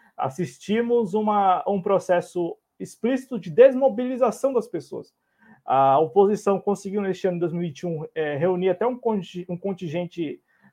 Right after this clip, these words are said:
considerável de pessoas nas ruas, em manifestações na sequência, e em determinado momento ali, é, na verdade, já em agosto, né, pra,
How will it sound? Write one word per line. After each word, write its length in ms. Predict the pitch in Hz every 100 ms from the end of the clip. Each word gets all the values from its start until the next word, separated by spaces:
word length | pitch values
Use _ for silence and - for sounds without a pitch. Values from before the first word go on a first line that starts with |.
| -
considerável 600 | 269 269 214 170 233 226
de 80 |
pessoas 380 | 196 180 185 165
nas 240 | 190 175 156
ruas, 320 | 214 262 175
em 60 |
manifestações 760 | 175 170 170 175 170 165 170 156
na 80 | 180
sequência, 580 | - 233 214 262 269 392 _ _ -
e 400 | 240 277 294 - _
em 80 | 240
determinado 540 | 247 240 233 226 214
momento 420 | 226 226 220 277 -
ali, 380 | 160 160 143 - _ _ _ _ _ _
é, 360 | 160 151 143 143
na 140 | 156
verdade, 420 | 147 156 147 147 131
já 160 | 175
em 60 | 226
agosto, 560 | 190 143 202 262 -
né, 100 | 147
pra, 400 | 185 165 151 139